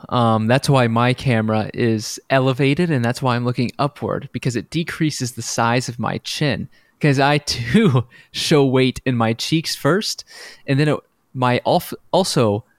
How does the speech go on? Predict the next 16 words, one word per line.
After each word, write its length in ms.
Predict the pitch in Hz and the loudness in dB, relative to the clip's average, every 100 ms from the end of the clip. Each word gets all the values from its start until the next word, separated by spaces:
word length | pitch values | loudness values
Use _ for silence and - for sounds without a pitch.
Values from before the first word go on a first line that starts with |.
| _ - | _ -2
I 80 | |
have 180 | 135 139 | 2 2
these 220 | 135 123 | 2 -2
things 360 | - 131 123 127 | -2 -2 -2 -6
called 400 | - 127 113 - | 0 2 2 -2
<laughs> 20 | |
mu-, 180 | 131 143 139 - - - 220 220 - - 285 - - | 0 2 2 0 -14 -10 -8 -6 -8 -8 -10 -10 -4
muffin 640 | 156 165 170 - 226 156 | 2 2 2 4 4 4
tops 580 | - 143 - - - - - - | 4 0 0 -4 -6 -6 -6 -2
<laughs> 180 | 202 - | -2 2
that 140 | 254 | 0
show. 520 | - - 208 - - - _ _ 226 247 233 226 190 190 160 | 0 -4 -4 -2 -4 -4 _ _ -8 -6 -6 -6 -8 -8 -6
I 120 | - 190 | 0 2
don't 120 | 190 | 4
know 120 | 165 | 4
if, 120 | 139 | 2